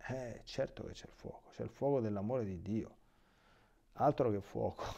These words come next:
<laughs> c'è incendio. Eh, solo che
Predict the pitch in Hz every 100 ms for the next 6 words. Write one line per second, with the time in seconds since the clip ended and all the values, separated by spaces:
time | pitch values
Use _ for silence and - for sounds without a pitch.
0 | - - - - - - - - 120 120
1 | 117 135 135 113 101 98 - - - -
2 | - - _ - - - 208 208 170 139
3 | 151 143